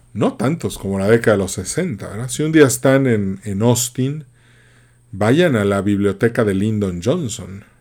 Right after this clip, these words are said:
porque muy, es muy sencillo esto. Vayan a verla, vale la pena, porque ahí lo que vas a ver es, es la década de los sesenta en acción. Eh, es, es una riqueza cultural, pues es el origen de las guerras culturales,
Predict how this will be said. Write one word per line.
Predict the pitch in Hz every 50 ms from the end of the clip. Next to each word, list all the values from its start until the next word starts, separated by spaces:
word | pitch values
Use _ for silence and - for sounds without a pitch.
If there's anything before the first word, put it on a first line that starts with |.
| _ _ _ _ _
porque | - 117 104 95 95 - - 113 107 101 101 101 101 95 95 95 - _ _ _ _ _ _ _ _ _
muy, | - 123 127 135 147 -
es | 131 135
muy | 123 143 147 139
sencillo | - 131 117 107 98 - 117 110 101 107 104 98
esto. | 95 - - - - - _ _ _ _ _ _ _ _ _ _ _ -
Vayan | 107 107 117 123 131 135 131 127 117
a | 101
verla, | 101 104 104 101 107 110 120 123 - - -
vale | 101 98 104 113 123 123 120
la | 110 101 98
pena, | - 117 110 110 117 123 123 - - - - _ _ _ _ _ _ - - - - _ _
porque | - 113 110 95 - -
ahí | 117 131 147 175 185 185 - - _
lo | - 123 120 117 120
que | - 117
vas | 110 127 160 180 - -
a | 127
ver | 123 131 156 180 190 190 -
es, | - 127 123 - -
es | 160 - - 120 135 139 135
la | 143 120 107
década | 104 135 170 165 - 165 143 120 113 107
de | 107
los | 98 95 95 -
sesenta | - 104 92 - - - 123 131 143 139 190
en | 185 131
acción. | 98 - - - - - - 165 165 113 87 90 98 - _ _ _ _ _ _ _ _ _ _ _ _ _ _ _ _ -
Eh, | 95 104 110 110 104 107 107 98 95 104 110 117
es, | 117 113 - - - -
es | 113 110 - -
una | 151 151 151 143 131
riqueza | 110 101 117 117 127 131 123 120 123 - 147 147 - - 139
cultural, | - - 127 113 101 - 120 110 120 135 - -
pues | - 101
es | 92 101 107
el | 127 120 110
origen | 104 127 - - 127 135 113
de | 104
las | 95 92 90 95
guerras | 101 101 101 95 -
culturales, | - 107 95 95 104 113 107 104 104 113 135 131 -